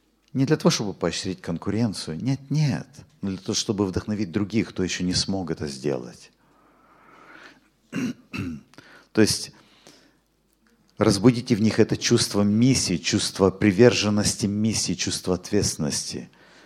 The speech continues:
Как, э, Радхагавинда Прабhu говорил очень хорошо.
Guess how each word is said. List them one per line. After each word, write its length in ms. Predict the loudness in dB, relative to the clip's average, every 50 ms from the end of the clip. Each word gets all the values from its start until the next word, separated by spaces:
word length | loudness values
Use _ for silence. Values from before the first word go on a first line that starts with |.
| _ _
Как, 300 | -2 0 0 0 -2 -4
э, 260 | -2 0 2 4 4 6
Радхагавинда 480 | 6 6 6 4 4 2 0 0 -2
Прабhu 280 | -2 -4 -6 -4 -4 -2
говорил 260 | -2 -2 -2 -2 -4
очень 220 | -6 -8 -10 -10
хорошо. 520 | -10 -8 -8 -8 -8 -10 -10 -10 -12 -12